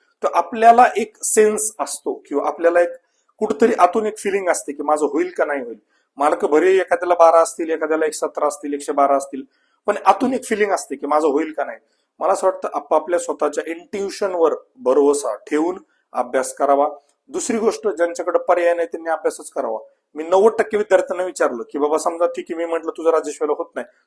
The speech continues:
तुझ्याकडे पर्याय काय? काहीच नाही. जर तुझ्याकडे पर्यायच नाही तर तू विचारतो कशाला? माझं स्पष्ट म्हणणं आहे, हा फालतूपणा आहे, हा टाइमपास आहे.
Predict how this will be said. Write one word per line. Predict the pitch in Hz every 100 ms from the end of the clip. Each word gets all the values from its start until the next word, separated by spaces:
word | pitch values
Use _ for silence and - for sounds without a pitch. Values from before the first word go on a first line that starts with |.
| -
तुझ्याकडे | 160 170 165
पर्याय | 165 160 147
काय? | 147 151 _ -
काहीच | 170 165
नाही. | 135 113 _ _ -
जर | 208
तुझ्याकडे | 214 233 226 254 254
पर्यायच | 180 175 190 240 262 254
नाही | 247
तर | 262
तू | 277 220
विचारतो | 214 262 277
कशाला? | 285 - 185 - _ _ _ _ -
माझं | 131 185
स्पष्ट | - 226 - 233
म्हणणं | 220 202
आहे, | 190
हा | -
फालतूपणा | 226 233 285 247
आहे, | 185 -
हा | -
टाइमपास | 185 247 269 269 -
आहे. | -